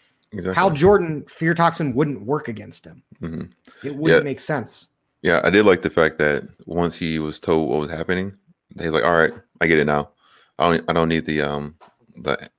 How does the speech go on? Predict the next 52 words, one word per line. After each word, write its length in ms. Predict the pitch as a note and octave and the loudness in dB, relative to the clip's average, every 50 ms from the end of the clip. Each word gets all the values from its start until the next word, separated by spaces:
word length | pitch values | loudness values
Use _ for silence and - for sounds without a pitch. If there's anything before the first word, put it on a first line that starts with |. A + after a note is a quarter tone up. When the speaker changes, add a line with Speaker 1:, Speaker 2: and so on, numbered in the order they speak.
| _ _ _ - | _ _ _ -12
Speaker 1:
the 540 | - D2 C#2+ C#2+ C#2+ D2 D2+ D2 D2 D2+ - - - | -6 -4 -4 -4 -6 -8 -10 -10 -12 -12 -8 -4 -2
antidote." 440 | F2 E2 D2 C#2 C#2+ C#2+ - - _ _ _ _ _ _ _ _ _ _ _ _ - - - - - | 0 0 2 2 0 -2 -2 -6 _ _ _ _ _ _ _ _ _ _ _ _ -20 -20 -16 -6 0
Speaker 2:
And 120 | - G3 G3 | 2 4 4
that, 200 | G#3+ A3+ G#3+ F3+ | 4 2 4 4
that 160 | G3 A3 A3 | 2 4 4
part 180 | A3 A#3 G3+ E3+ | 6 6 6 6
is 100 | D3 - | 4 0
cool, 300 | - - E3 F#3 A3 F#3 | 0 0 2 2 2 0
but 100 | D#3+ C#3+ | 0 -2
it 60 | C3 | -2
shouldn't 240 | - - G3 F#3 E3 | 0 0 0 2 2
have 80 | D3 | 2
worked 220 | D#3 E3+ D#3+ - B2+ | 0 0 -2 -4 -6
in 40 | |
the 60 | A#2 A2 | -8 -8
first 300 | - A#2+ B2 B2 - - | -6 -6 -8 -6 -4 0
place. 380 | G3 G3 G3 G3 G3 - - _ _ _ - - - | 0 2 2 0 -4 -8 -14 _ _ _ -10 -8 -6
Speaker 1:
Right. 120 | - - - | -6 -6 -2
Speaker 2:
Whereas, 400 | - F3 F#3 F#3 F#3+ F3+ F3 E3 | 2 4 6 8 8 8 6 4
and 180 | E3 - F#3 F#3+ | 2 0 0 0
if 160 | G3+ F3+ - | 0 0 0
you 80 | F#3 F3+ | 0 2
did 200 | D#3 A#3 D4 C#4+ | 2 2 2 4
want 160 | B3 A3 G3 | 2 2 2
it 80 | F#3+ - | 2 0
to 80 | D3+ | -2
work, 360 | C#3 C3 C3+ D3+ D3 - - - | -2 0 0 0 -2 -4 -4 -4
again, 340 | E3 D#3+ E3 F#3+ B3 G3 D#3 | -2 0 2 2 2 2 2
you 100 | D3 D3+ | 0 0
could 140 | - - G#3+ | 0 0 0
have 120 | A3+ - | 2 4
done 160 | F#3+ F#3+ E3+ | 2 2 2
something 280 | E3 - F#3 D#3 E3 D3 | 2 0 -2 0 -2 -2
similar 380 | - - - F3 F#3 F3+ E3 E3 | -2 0 0 0 2 2 0 0
to 100 | - D3+ | 0 -2
what 140 | D#3+ - | -2 0
they 100 | - D#3+ | 0 0
did 120 | C#3+ D3+ C#3+ | -2 -2 -2
in 60 | C#3 | -2
the 60 | C3+ | -2
comics. 380 | - D3+ D#3+ F3+ F3 E3 - - - - - | 0 0 0 0 0 -2 -8 -10 -16 -12 -8
The 80 | D3 | -2
comics 340 | - E3 G#3 C4 C4 - - | 0 2 2 2 2 0 2
didn't 220 | - F3+ F3+ E3+ | 2 2 2 2
use 180 | D#3+ E3+ E3+ E3 | 2 0 0 0
Hal 180 | E3+ D#3 C#3 A#2 | -2 -2 -2 -2
Jordan 320 | G#2+ C3 D#3+ G3+ E3+ C#3 | 0 0 2 2 2 0
for 280 | A#2 - D#3+ F3 F3 E3+ | -2 0 2 4 4 4
a 20 | |
very 180 | D3+ D#3+ D3+ C3 | 4 2 0 0
specific 420 | - - C3+ - D#3 B2+ A2+ G#2 | -4 -6 -6 -4 -4 -4 -4 -2
reason. 340 | B2 D#3+ F3+ B2 A2 A2 | -2 -2 -2 -2 -4 -10